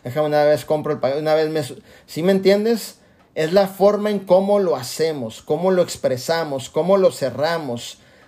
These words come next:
Esa es la forma que realmente va a ser muy efectiva en cuestión de poder tener, eh, y hacer crecer, obviamente, una organización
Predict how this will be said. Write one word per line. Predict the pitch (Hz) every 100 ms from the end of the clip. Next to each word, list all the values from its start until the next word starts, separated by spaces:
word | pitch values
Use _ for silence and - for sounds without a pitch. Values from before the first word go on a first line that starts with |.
| _ _ _ _
Esa | 202 233 254
es |
la | 240 175
forma | - 180 214 147 139 139
que | 147
realmente | 135 151 156 160 156
va | 151
a |
ser | 147 156
muy | 160 175 208
efectiva | 202 175 - 165 143 123 120 123 _ _ _ _ _ _ _ _ _ - _
en | 165 165
cuestión | - 175 - - 160 131 120 - - - -
de | 131
poder | 135 139 139 139
tener, | 123 151 151 151 160 -
eh, | 147 135 131 -
y | 147
hacer | 143 - 151
crecer, | 147 151 170 160 165
obviamente, | 151 151 151 151 131
una | 151 143
organización | 139 127 120 117 113 - 135 143